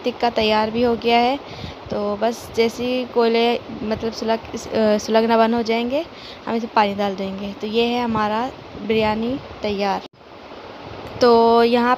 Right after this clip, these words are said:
पे हम हुरैन बैठी है अपने नानू मम्मा के साथ, सारा काम वगैरह हो गया है, सब कुछ हो गया है। तो उम्मीद करती हूँ आज का vlog आपको अच्छा लगा होगा। अगर आपको हमारा vlog अच्छा लगा है तो please like करें, subscribe करें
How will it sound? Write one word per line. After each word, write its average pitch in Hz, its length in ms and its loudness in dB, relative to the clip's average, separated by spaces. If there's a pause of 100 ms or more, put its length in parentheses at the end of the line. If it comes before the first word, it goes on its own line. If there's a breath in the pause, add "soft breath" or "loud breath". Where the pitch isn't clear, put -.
पे 269 60 2
हम 262 200 4
हुरैन 240 460 2
बैठी 233 340 0
है 240 140 4
अपने 240 480 0 (440 loud breath)
नानू 220 220 2
मम्मा 240 220 -2
के 247 120 -4
साथ, 247 280 4
सारा 220 340 2
काम 220 300 -2
वगैरह 220 260 -2
हो 220 120 -2
गया 220 180 -4
है, 226 80 0
सब 226 220 -6
कुछ 220 160 -6
हो 220 100 0
गया 220 220 2
है। 247 280 2 (500 loud breath)
तो 214 260 0
उम्मीद 240 200 0
करती 254 340 0
हूँ 254 120 4
आज 233 120 0
का 233 120 -2
vlog 226 280 2
आपको 202 320 0
अच्छा 208 280 -2
लगा 226 280 2
होगा। 233 560 2 (160)
अगर 233 280 2
आपको 226 340 0
हमारा 214 340 -2
vlog 214 180 -4
अच्छा 220 260 -8
लगा 233 220 0
है 226 120 4
तो 220 140 -2
please 240 300 2
like 233 220 4
करें, 247 260 0
subscribe 226 600 -4
करें 240 260 -2